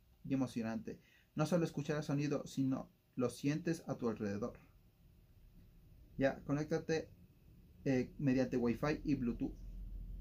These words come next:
Experiencia de sonido cinematográfico. Empareja dos altavoces con Bluetooth estéreo dos punto cero.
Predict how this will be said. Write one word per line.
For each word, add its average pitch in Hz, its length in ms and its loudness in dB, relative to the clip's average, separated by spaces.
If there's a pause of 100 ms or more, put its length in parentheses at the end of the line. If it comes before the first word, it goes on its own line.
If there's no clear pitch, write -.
(880)
Experiencia 156 480 2
de 170 80 4
sonido 156 320 4
cinematográfico. 131 1200 0
Empareja 143 500 2
dos 147 160 2
altavoces 147 600 2
con 131 200 2
Bluetooth 151 480 2 (300)
estéreo 135 400 0
dos 135 120 -2
punto 135 220 0
cero. - 260 0